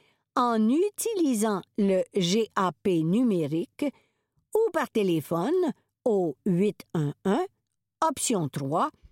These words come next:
afin qu'un intervenant vous rappelle pour vous guider vers le service adéquat.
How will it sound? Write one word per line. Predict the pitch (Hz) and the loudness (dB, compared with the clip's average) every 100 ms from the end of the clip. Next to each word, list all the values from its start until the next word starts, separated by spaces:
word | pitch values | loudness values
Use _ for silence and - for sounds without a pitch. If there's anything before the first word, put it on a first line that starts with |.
| _ _ _ _ - | _ _ _ _ -2
afin | 311 285 - 208 320 453 | 0 0 -2 -4 -2 -4
qu'un | - 190 | -2 0
intervenant | 226 302 262 226 214 202 190 165 | 0 0 -2 0 0 0 0 0
vous | 147 | -2
rappelle | 160 143 247 269 202 170 302 381 269 - _ _ _ _ | -2 0 -2 -2 -2 0 0 0 -2 -6 _ _ _ _
pour | - 226 | -2 0
vous | 170 170 | 0 0
guider | 165 151 247 254 175 254 440 | 0 0 0 2 0 0 0
vers | 202 175 | 0 0
le | 160 156 | 0 -2
service | - 185 143 208 294 - | -2 -2 -2 -2 -2 -2
adéquat. | 127 240 - - | -2 -2 -2 -6